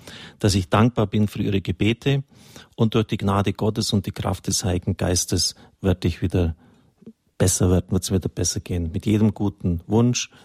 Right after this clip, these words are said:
Andrew Francis, Bischof von Pakistan.“ In diesem Zusammenhang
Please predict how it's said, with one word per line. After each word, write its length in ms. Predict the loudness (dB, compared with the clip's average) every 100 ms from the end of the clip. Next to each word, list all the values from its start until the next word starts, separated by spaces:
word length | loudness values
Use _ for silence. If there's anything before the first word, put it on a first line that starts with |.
| -6
Andrew 300 | -2 -2 -4
Francis, 560 | -4 -2 -2 -2 -4
Bischof 340 | -4 -6 -4 -6
von 160 | -8
Pakistan.“ 640 | -10 -14 -14 -12 -12 -12 -14 -20 -20 -20 -20 -20 -8
In 60 | 0
diesem 200 | 0 2
Zusammenhang 720 | 2 4 6 6 4 2